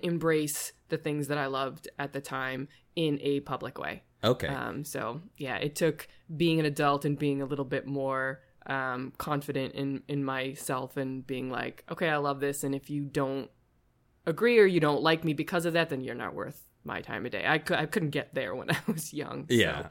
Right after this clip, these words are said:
Speaker 2: understandably so. There were
Speaker 1: Yeah.
Speaker 2: some things that I was loud and proud about, and other things like, "I, I shan't mention this."
Speaker 1: Yes.
Speaker 2: Like,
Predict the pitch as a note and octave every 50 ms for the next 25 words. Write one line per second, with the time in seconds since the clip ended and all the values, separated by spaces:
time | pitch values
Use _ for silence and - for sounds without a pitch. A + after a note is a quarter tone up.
0 | - - D3 E3+ F3 D3 B2 - B2+ A2 G2+ F2+ E2 E2 - - - D2 E2 G#2
1 | B2 C3+ C3 - F3+ E3+ D3 C3 A2 F2+ G2 F2 E2+ E2 E2 F2+ D#2+ D#2 D#2 D2+
2 | - D#2+ D2+ D2+ C#2+ D2 D#2 D#2 D#2 E2+ D#2+ D#2+ E2 D2+ C#2+ - D#2 D2 - D2+
3 | D2+ D#2+ D2+ C#2+ - - C#2 C2+ - - - C2+ C2 - - D2+ - - - -
4 | C#2 C#2+ - F#3+ F3 C#3+ C#3+ C#3 - - A3 E3